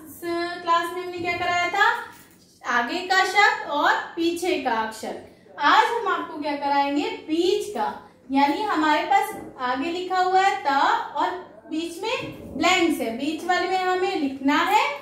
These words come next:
और उसके आगे दिया है द, यानी इन दोनों के बीच में क्या आएगा हमें ये लिखना है। ता से तरबूज के बाद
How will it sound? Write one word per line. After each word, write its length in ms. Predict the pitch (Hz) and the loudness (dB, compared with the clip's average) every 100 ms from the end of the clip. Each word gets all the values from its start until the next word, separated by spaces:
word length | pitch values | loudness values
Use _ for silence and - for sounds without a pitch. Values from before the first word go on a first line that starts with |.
| - - | -14 -8
और 120 | 277 294 | -4 -4
उसके 260 | 302 359 | -6 -2
आगे 280 | 339 311 302 | 0 0 -2
दिया 220 | 285 311 | -2 0
है 240 | 320 330 427 370 | 0 4 2 4
द, 40 | 339 - - - - | 4 4 2 -6 -8
यानी 140 | 196 302 | -4 -4
इन 420 | - 440 453 - | -4 -6 -4 -2
दोनों 380 | 294 285 294 - - | 0 2 0 0 -2
के 140 | 381 | -4
बीच 320 | 302 302 277 | -2 -2 0
में 220 | 311 381 359 | -2 -4 -2
क्या 200 | 262 254 | 2 2
आएगा 320 | 262 269 320 | 2 2 0
हमें 580 | 339 311 285 349 539 - - - | 0 0 0 0 -2 -6 -12 -12
ये 160 | 330 392 | -4 0
लिखना 460 | 349 285 - 254 226 | 0 0 -2 -6 -4
है। 240 | 220 202 - - _ - | -6 -8 -12 -18 _ -2
ता 200 | 277 294 302 | 2 2 2
से 100 | 359 359 | -2 0
तरबूज 480 | 339 302 339 349 | 0 2 0 0
के 140 | - 359 | -2 -2
बाद 400 | 359 370 453 | 0 4 2